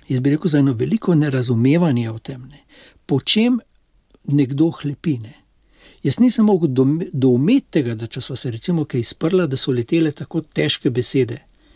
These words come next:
kjer sem imel jaz občutek, da pravzaprav neko, neko dostojanstvo, a, ohranjaš, a ne, in da, a, se trudiš, da bi, da bi tudi z besedami ne,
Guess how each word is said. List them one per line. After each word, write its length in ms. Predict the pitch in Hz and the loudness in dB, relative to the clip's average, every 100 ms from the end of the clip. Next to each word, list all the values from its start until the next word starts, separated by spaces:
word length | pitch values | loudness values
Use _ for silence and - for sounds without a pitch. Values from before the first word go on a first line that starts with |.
| _ _ - - _ _ | _ _ -20 -20 _ _
kjer 400 | - 135 127 131 170 _ - | 0 2 4 0 -12 _ -20
sem 300 | - - 131 | -12 0 4
imel 120 | 147 | 4
jaz 100 | 151 | 2
občutek, 480 | - 131 - 156 139 | -2 -6 -4 -2 -2
da 200 | 127 120 | -2 -6
pravzaprav 540 | 117 131 131 151 139 123 | -6 -4 -2 0 0 0
neko, 440 | 123 - 131 113 _ _ _ - | -4 -4 -6 -6 _ _ _ -10
neko 320 | 123 127 156 | -6 -2 -2
dostojanstvo, 960 | 120 - - 120 127 175 - - 180 160 - _ - _ _ _ | -2 -2 0 2 2 0 -2 0 0 0 -4 _ -20 _ _ _
a, 260 | 123 117 127 | -8 -8 -8
ohranjaš, 760 | - - 156 143 165 190 175 - | -10 -6 0 2 2 2 0 -2
a 100 | 120 | -6
ne, 140 | 123 135 | -4 -2
in 160 | 139 | -2
da, 180 | 127 127 120 139 - | -2 -6 -6 -10 -8
a, 400 | 123 110 104 110 _ _ _ _ _ - | -8 -6 -8 -12 _ _ _ _ _ -10
se 180 | - | -6
trudiš, 500 | 147 160 175 175 175 | -2 2 2 2 0
da 140 | 147 127 | 0 -4
bi, 180 | 127 123 131 _ | -4 -8 -10 _
da 200 | - 127 | -14 -10
bi 140 | 117 123 | -10 -6
tudi 260 | 180 160 | -2 0
z 60 | 143 | -2
besedami 640 | 117 113 165 175 190 170 160 | -4 -2 0 0 0 -4 -4
ne, 280 | 147 135 | -4 -6